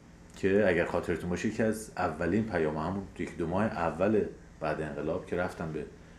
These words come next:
خمینی گفتن که این پولای ما رو می‌برد و این ور اون ور می‌داده به انگلیس و ایشون هم بدون که اصلاً بفهمه چی داره میگه، اومد گفتش که آره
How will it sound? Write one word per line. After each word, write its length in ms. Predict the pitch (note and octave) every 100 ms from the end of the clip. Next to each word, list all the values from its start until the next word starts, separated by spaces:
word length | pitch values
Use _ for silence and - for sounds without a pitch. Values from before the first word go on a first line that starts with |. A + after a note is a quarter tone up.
| - -
خمینی 300 | D2+ D2+ D#2
گفتن 380 | E2 - D2+ -
که 100 | D2
این 280 | D#2+ D#2 D#2 - - - -
پولای 300 | D#2 D2+ D#2+
ما 140 | D#2+
رو 80 | D#2+
می‌برد 320 | D#2 D#2+ D#2
و 20 |
این 140 | D#2 D2
ور 140 | C#2
اون 60 | D2
ور 140 | D#2+ - -
می‌داده 340 | D#2 E2 D#2+
به 140 | D2+ C#2+
انگلیس 460 | C2+ C#2+ F2 - - - - - - - - - - D#2+
و 60 |
ایشون 480 | D#2 E2 E2+ - E2
هم 220 | D#2+ E2 E2+
بدون 240 | E2+ D#2+ D#2+
که 80 | D#2+
اصلاً 160 | D#2+
بفهمه 320 | E2+ F2 D#2
چی 160 | - D#2+
داره 140 | C#2+
میگه، 400 | D2 D2 E2 A2+ B2 - - - - E2+
اومد 240 | E2+ F2+
گفتش 320 | G2 - F2+
که 120 | -
آره 300 | F2 F2 F#2